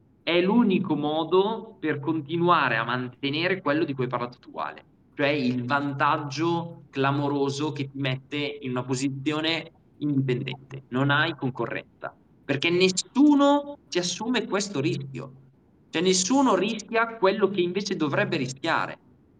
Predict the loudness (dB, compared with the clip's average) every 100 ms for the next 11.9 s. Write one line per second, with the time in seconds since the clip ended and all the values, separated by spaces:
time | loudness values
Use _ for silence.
0 | _ -6 -2 -2 0 -2 0 0 0 2
1 | 4 6 4 2 2 -2 -2 0 0 2
2 | 0 0 0 0 0 -2 -4 -2 -2 0
3 | -4 -4 -4 -2 -4 -6 _ _ _ _
4 | _ 0 2 4 2 2 2 0 0 -2
5 | -6 -2 -2 -2 -2 -2 -2 -2 -6 -6
6 | -4 -2 -2 -4 -4 -2 0 0 0 0
7 | -2 -2 -4 -4 -4 -2 -2 -2 -4 -2
8 | -4 -2 -2 0 -2 -2 -4 -2 -4 -4
9 | -6 -8 0 0 0 -6 _ _ _ _
10 | _ _ _ _ _ _ -12 -2 0 2
11 | 2 2 2 2 4 4 0 -2